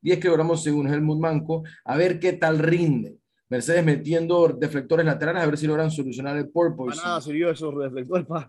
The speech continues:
Speaker 1: Y pareciera que no. Así que el crédito a, a
Speaker 2: El otro,
Speaker 1: Christopher
Speaker 2: el otro carro que perdió peso fue Alfa Tauri.
Speaker 1: Sí,
Speaker 2: Bueno,
Speaker 1: sí,
Speaker 2: que
Speaker 1: bueno.
Speaker 2: son hermanos, ¿no? Son primos, vamos a decirlo. Eh, creo que les, les sirvió a Sainz para que,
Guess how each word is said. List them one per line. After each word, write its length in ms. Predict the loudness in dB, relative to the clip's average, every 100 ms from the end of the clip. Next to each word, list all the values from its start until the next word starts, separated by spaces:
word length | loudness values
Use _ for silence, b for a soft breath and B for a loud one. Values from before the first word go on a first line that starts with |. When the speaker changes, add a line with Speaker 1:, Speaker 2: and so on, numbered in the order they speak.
| -8 -6
Speaker 1:
Y 80 | -6 -6
pareciera 960 | -6 -6 -6 -6 -6 -6 0 2 2 2
que 200 | -2 -2
no. 320 | -2 -2 -4 _ _
Así 200 | -16 -10
que 80 | -4
el 80 | 0
crédito 380 | 0 -2 -4
a, 80 | -4
a 420 | -8 -18 _ -4 0
Speaker 2:
El 140 | 0
otro, 240 | 0 -2
Speaker 1:
Christopher 80 | 0
Speaker 2:
el 60 | 0
otro 220 | 0 -2
carro 240 | 0 0 0
que 120 | -2
perdió 340 | -2 -2 -2
peso 320 | -2 -2 -4
fue 800 | -4 -4 -2 0 0 0 -2 -6 -12
Alfa 280 | -12 -10 -4
Tauri. 360 | -2 -2 -6
Speaker 1:
Sí, 1040 | -16 _ _ _ _ _ _ _ -8 -6 -4
Speaker 2:
Bueno, 80 | -4
Speaker 1:
sí, 60 |
Speaker 2:
que 60 | -4
Speaker 1:
bueno. 100 | -4
Speaker 2:
son 280 | -2 0 0
hermanos, 400 | 0 -2 -2 -4
¿no? 180 | -4
Son 280 | -4 -4 -4 -4
primos, 420 | -4 -2 -4 -8
vamos 240 | -8 -4
a 40 | -4
decirlo. 380 | -4 -4 -6 -12 _ _ _ _ _ _
Eh, 380 | -4 -2 0 -2 -4
creo 180 | -4
que 60 | -2
les, 180 | -2 -2
les 320 | -4 -2 -4
sirvió 280 | -4 -2 -2
a 60 |
Sainz 280 | -2 -2 -2
para 180 | -2 -2
que, 320 | -2 -2 -4